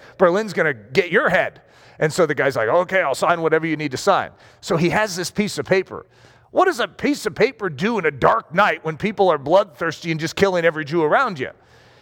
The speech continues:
And so how's this gonna work? Well, let me walk you through the story. So the writer of Hebrews in Hebrews thirteen, five through six says, "He has said, 'I will never leave you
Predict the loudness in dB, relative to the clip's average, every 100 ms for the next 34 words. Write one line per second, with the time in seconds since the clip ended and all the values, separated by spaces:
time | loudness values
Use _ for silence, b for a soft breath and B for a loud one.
0 | b b _ 0 0 2 2 2 0 0
1 | -6 -2 0 4 2 2 0 0 0 2
2 | 2 2 -4 -4 -4 -4 -4 0 0 0
3 | -4 _ _ _ _ _ _ _ _ _
4 | _ _ b b b b b b b -2
5 | 0 4 2 2 -2 -2 -4 -2 -2 -2
6 | -4 -2 -2 -2 -2 0 -2 -2 -2 -4
7 | 2 2 2 0 -6 -4 -6 -4 -2 -2
8 | 0 0 0 2 2 2 0 0 -2 -2
9 | -2 -2 -2 -4 -4 -6